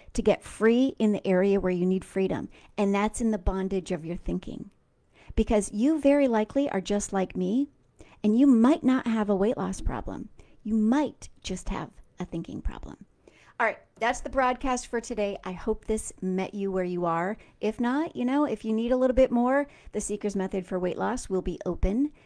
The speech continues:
in January of twenty twenty-two for just a few more women. Um, the other thing that you could do is you could visit my website, sherry capella dot com. Go up to the top where it says shop, and you can get my journaling workbook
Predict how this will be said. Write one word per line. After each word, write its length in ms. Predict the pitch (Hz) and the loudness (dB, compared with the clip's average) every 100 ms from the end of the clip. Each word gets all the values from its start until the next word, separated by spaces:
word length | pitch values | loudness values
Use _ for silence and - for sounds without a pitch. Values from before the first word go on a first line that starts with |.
| _ - | _ -6
in 140 | 165 | -4
January 540 | 151 147 170 240 311 | -4 -6 -4 -4 -4
of 100 | 320 | -6
twenty 260 | - 277 277 | -2 2 2
twenty-two 600 | 294 277 269 277 302 392 - | 2 0 2 0 -2 -4 -4
for 260 | 196 180 | -2 -2
just 240 | 170 190 220 | -4 -8 -8
a 60 | |
few 180 | - 226 | -6 -2
more 240 | 233 226 | 0 0
women. 380 | 226 226 277 349 - - - 220 | 2 2 4 2 -2 -20 -6 -2
Um, 280 | 196 190 | 0 0
the 120 | 190 208 | 0 2
other 140 | 240 | 2
thing 260 | 240 240 247 | 0 0 0
that 100 | 233 | 0
you 140 | 240 | 0
could 140 | 247 | 0
do 160 | 226 262 | 2 2
is 100 | 214 | 2
you 60 | 190 | -2
could 160 | 185 | 0
visit 260 | 185 190 190 | 2 2 0
my 160 | 196 | 0
website, 520 | 185 190 185 254 262 - | 2 0 0 -2 -4 -4
sherry 320 | 220 190 190 | -4 -4 -4
capella 580 | - 190 196 214 269 294 - - - _ - | -4 -2 -2 0 -2 -6 -14 -20 -20 _ 0
dot 220 | 226 - | 4 4
com. 380 | 233 208 277 339 | 2 2 2 2
Go 140 | 226 | 2
up 100 | 226 - | 2 -2
to 80 | |
the 80 | 202 | -6
top 320 | 202 226 226 | -2 -2 -2
where 100 | 233 | -4
it 100 | 202 | -4
says 200 | - 202 | -6 -8
shop, 440 | 196 - 214 277 - | -6 -2 0 -2 -4
and 180 | 214 226 | -2 2
you 140 | 254 302 | 2 2
can 200 | 311 269 | 2 2
get 240 | 233 - | 2 0
my 140 | 208 | -2
journaling 480 | 196 202 196 190 185 | 0 0 0 0 0
workbook 460 | 175 185 - - | 0 -2 -4 -6